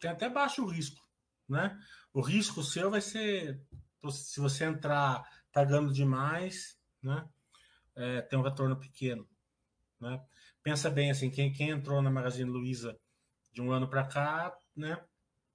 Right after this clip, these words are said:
Teve um retorno negativo até. Quem entrou há cinco, seis anos atrás teve um retorno,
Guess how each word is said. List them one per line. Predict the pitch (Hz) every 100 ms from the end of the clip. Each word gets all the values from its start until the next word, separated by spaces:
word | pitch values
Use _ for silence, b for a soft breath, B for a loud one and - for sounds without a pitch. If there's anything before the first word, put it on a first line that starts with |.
| _ _ _
Teve | 127 131
um | 135
retorno | 139 131 131 139 120 98
negativo | 117 123 156 - 151 151
até. | 120 - 113 -
Quem | 127
entrou | 127 135 135 131
há |
cinco, | 120 - 127
seis | - 123
anos | 123 131
atrás | 135 131 135
teve | 151
um |
retorno, | 156 156 151 151 156 139